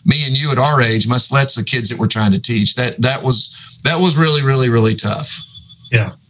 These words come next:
Speaker 2: And I probably should have prefaced better on the, on the podcast. Anthony Stewart was the head coach of the men's team,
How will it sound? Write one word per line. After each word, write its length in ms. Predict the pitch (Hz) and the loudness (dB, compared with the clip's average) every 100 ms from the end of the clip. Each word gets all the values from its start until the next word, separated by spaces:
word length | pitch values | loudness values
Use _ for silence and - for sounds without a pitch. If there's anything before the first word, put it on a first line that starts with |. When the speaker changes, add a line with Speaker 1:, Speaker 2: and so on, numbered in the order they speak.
| - - - - | -20 -14 -14 -6
Speaker 2:
And 100 | 147 | -4
I 60 | |
probably 240 | 127 165 160 | 0 2 2
should 180 | - 127 | 2 0
have 80 | |
prefaced 400 | - 139 117 - | 2 2 2 0
better 260 | - 127 123 | 0 2 4
on 100 | 120 | 4
the, 120 | 113 | 2
on 200 | 113 131 | 2 4
the 60 | 110 | 2
podcast. 640 | - 123 113 - 117 113 | 2 0 0 0 2 2
Anthony 280 | 120 120 117 | 2 2 2
Stewart 260 | - 123 113 | 4 2 2
was 120 | 107 | 2
the 40 | |
head 180 | 117 113 | 0 0
coach 260 | - 117 - | 2 0 0
of 80 | - | 2
the 60 | |
men's 220 | 117 117 | 2 4
team, 440 | - 120 117 113 | 2 2 4 4